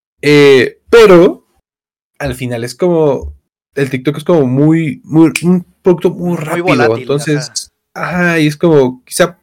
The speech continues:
Speaker 1: puede jalar tu video, quizá no,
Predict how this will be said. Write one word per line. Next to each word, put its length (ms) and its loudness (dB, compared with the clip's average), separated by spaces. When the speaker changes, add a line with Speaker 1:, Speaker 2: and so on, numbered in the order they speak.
Speaker 1:
puede 220 4
jalar 260 2
tu 100 -4
video, 440 2
quizá 320 2
no, 400 4